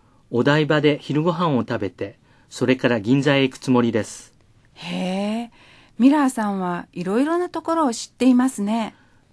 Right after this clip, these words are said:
Speaker 1: 実はインターネットで調べたんです。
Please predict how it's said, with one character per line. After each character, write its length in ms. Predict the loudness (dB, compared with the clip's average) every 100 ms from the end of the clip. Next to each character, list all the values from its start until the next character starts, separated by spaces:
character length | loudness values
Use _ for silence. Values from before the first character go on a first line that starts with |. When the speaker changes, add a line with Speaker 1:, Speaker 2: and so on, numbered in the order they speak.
| _
Speaker 1:
実 380 | -10 -8 -6 2
は 320 | 4 4 0 -8 _ -4
イ 100 | -2
ン 80 | 2
タ 160 | 2
ー 40 | 2
ネ 80 | 0
ッ 40 |
ト 160 | 0 -2
で 100 | -2
調 220 | -2 -2
べ 120 | -2
た 160 | -4 -6
ん 100 | -8
で 100 | -10
す。 280 | -14 -20